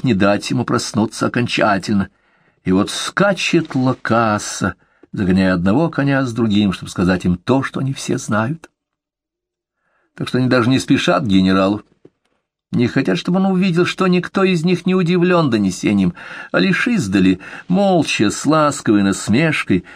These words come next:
с горестным чувством обреченности, следят за нелепым диалогом, за убийственным донесением адъютанта. Все унитарии бежали в Боливию.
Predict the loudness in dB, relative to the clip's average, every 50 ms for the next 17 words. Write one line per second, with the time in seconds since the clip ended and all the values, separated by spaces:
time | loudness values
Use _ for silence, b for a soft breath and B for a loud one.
0 | B B B -6 -4 -2 0 0 0 0 -2 -2 -2 -2 -2 -2 0 -2 -2 -2
1 | -2 -2 0 0 0 -2 -2 -4 -4 -4 -2 0 2 2 2 2 0 0 -2 -4
2 | -6 -6 -8 B B B B -16 -12 -2 0 0 2 4 2 2 2 2 2 4
3 | 2 2 0 2 0 2 2 2 2 2 4 4 4 4 2 2 2 0 -2 -4
4 | -6 -8 -8 _ _ _ _ _ _ _ -4 0 2 2 4 4 2 2 2 0
5 | 0 -2 -4 -4 -2 0 2 2 2 2 0 0 0 0 -2 0 0 2 2 2
6 | 2 0 0 0 -2 -2 0 0 0 0 0 -2 -6 -14 _ _ _ _ _ _
7 | _ -12 -10 -10 -4 -2 0 2 4 4 4 4 4 2 0 0 0 0 2 2
8 | 2 2 2 2 0 0 -2 B B B B B 2 2 4 4 4 4 2 4
9 | 4 4 2 2 2 0 0 2 0 2 2 2 2 4 2 0 -2